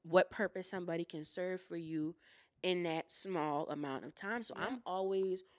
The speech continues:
Speaker 1: open to it. I said the thing I need to work on is just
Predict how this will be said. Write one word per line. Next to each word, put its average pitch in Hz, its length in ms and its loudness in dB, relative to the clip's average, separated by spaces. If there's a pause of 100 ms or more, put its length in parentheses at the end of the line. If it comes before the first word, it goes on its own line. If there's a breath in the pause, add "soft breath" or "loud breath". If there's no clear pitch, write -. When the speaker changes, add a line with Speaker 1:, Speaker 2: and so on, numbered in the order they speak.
(140)
Speaker 1:
open 180 280 -2
to 202 180 2
it. 175 60 8
I 170 100 6
said 175 280 0
the 151 120 -2
thing 226 340 0
I 170 140 0
need 170 260 0
to 170 100 -6
work 156 280 -2
on 147 180 -6
is 147 160 -8
just 151 240 -4